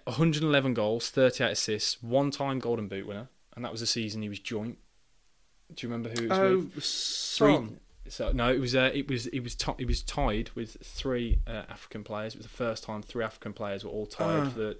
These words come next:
Speaker 1: for the Golden Boot.
Speaker 2: Oh, good, quick question.
Speaker 1: Yeah.
Speaker 2: Aubameyang?
Speaker 1: Obama. Obama who?
Speaker 2: Obama who? Obama
Speaker 1: Yeah.
Speaker 2: what?
Speaker 1: <laughs> And Mo Salah.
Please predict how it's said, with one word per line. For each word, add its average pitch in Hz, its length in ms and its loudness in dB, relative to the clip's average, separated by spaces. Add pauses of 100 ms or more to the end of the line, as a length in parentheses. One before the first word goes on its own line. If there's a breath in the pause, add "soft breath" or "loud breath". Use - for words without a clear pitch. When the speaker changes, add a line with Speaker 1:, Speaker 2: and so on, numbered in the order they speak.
(220)
Speaker 1:
for - 80 -14
the - 40 -10
Golden 101 300 -4
Boot. 101 220 -6
Speaker 2:
Oh, 151 120 -2
good, 131 200 -8
quick - 180 -14
question. 151 400 -6 (140)
Speaker 1:
Yeah. 104 200 -4
Speaker 2:
Aubameyang? 196 480 0 (680)
Speaker 1:
Obama. 110 420 2 (100)
Obama 131 280 8
who? 190 180 10
Speaker 2:
Obama 254 280 12
who? 302 220 12
Obama - 140 12
Speaker 1:
Yeah. - 140 12
Speaker 2:
what? - 800 8
Speaker 1:
<laughs> - 160 2
And 123 140 4
Mo 110 100 4
Salah. 110 320 0